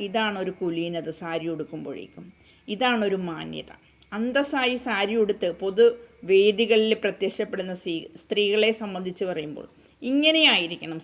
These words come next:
സാരി ഉടുക്കേണ്ടത്. അപ്പോൾ സാരി വേഷത്തിലേക്ക് വരുമ്പോഴും ആ സാരി ഉടുക്കേണ്ടത് എങ്ങനെയാണ് എന്നറിയാതെയാണോ അതോ അറിയിക്കാനാണോ സാരി ഉടുത്ത് പൊതുവേദികളിലെല്ലാം പ്രത്യക്ഷപ്പെടുന്ന ചില സ്ത്രീ കോലങ്ങളെ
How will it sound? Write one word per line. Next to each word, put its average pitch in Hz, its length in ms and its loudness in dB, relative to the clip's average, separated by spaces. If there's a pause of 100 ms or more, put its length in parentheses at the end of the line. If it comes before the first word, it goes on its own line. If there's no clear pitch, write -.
സാരി 160 260 -8
ഉടുക്കേണ്ടത്. - 580 -12 (1040)
അപ്പോൾ - 240 -14
സാരി 233 380 0
വേഷത്തിലേക്ക് 269 760 4
വരുമ്പോഴും 220 540 2 (840)
ആ 202 100 -2
സാരി 214 340 2 (100)
ഉടുക്കേണ്ടത് 254 680 6 (300)
എങ്ങനെയാണ് 214 640 0
എന്നറിയാതെയാണോ 226 1000 2 (180)
അതോ 208 140 2 (140)
അറിയിക്കാനാണോ 247 880 2 (540)
സാരി 190 340 -2
ഉടുത്ത് 190 380 -2 (180)
പൊതുവേദികളിലെല്ലാം 185 1040 2
പ്രത്യക്ഷപ്പെടുന്ന 175 720 -6
ചില 170 300 -6
സ്ത്രീ 220 380 -4
കോലങ്ങളെ 190 600 0